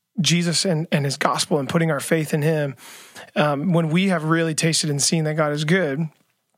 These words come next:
um, and we're, we're dwelling on that in, in a constant, ongoing way, um, really evangelism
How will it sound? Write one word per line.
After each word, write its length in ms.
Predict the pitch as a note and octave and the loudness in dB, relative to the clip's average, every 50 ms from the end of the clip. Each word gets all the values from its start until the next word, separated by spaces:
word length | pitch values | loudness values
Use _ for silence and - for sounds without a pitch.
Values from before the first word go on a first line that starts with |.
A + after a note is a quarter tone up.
| _ _ _ _ _ _ _ _ - - - - - | _ _ _ _ _ _ _ _ -12 -12 -10 -4 0
um, 320 | D3 D3 D3 C#3 C3 C#3 - | 0 2 2 0 0 -2 -2
and 200 | F3 C#3+ D3 C#3 | 0 0 2 2
we're, 260 | D3+ D3 D3+ D3 D3 | 2 2 2 2 0
we're 340 | E3 C#3+ D3 D#3+ D#3 C#3+ C#3 E3+ - _ - | 0 0 2 2 2 0 -2 -8 -10 _ -2
dwelling 500 | - D#3+ D3 E3+ F3+ G3+ G3+ F#3+ E3+ D3+ | 0 2 2 2 2 2 2 0 0 0
on 160 | C3 B2+ B2+ | -2 -2 -2
that 200 | B2+ - - - | -2 -2 0 0
in, 180 | D#3 C#3 C#3 D#3 | 0 -2 -2 -4
in 240 | - - - D3+ | -6 -4 -4 -4
a 60 | D3 C#3+ | -2 -2
constant, 640 | - - - E3 D#3+ D#3 - - - F3+ E3+ - - | -2 0 2 2 2 2 0 -2 -2 -2 -2 -2 0
ongoing 580 | D#3+ C#3+ C#3+ D3 C#3 D3 D3 C#3+ C3+ C3+ C#3 | 0 0 0 0 0 0 -2 -2 -2 -2 0
way, 400 | D3 E3 F3 D#3+ C3+ C3 C3+ C#3 - - - - - - - _ _ _ - | 0 2 2 2 0 -2 -4 -6 -8 -14 -20 -20 -20 -20 -20 _ _ _ -2
um, 260 | - - C#3 - G3+ | 0 0 2 2 2
really 340 | E3+ F#3 F#3 D#3+ D3 D#3 - - - _ _ - | 2 2 2 0 -2 -2 -4 -8 -12 _ _ -2
evangelism 680 | - D#3+ D#3 E3 F3 F3 E3 D#3 C#3+ D3 C#3+ C#3+ D#3+ | 0 2 4 4 2 2 0 0 0 -2 -2 -2 -4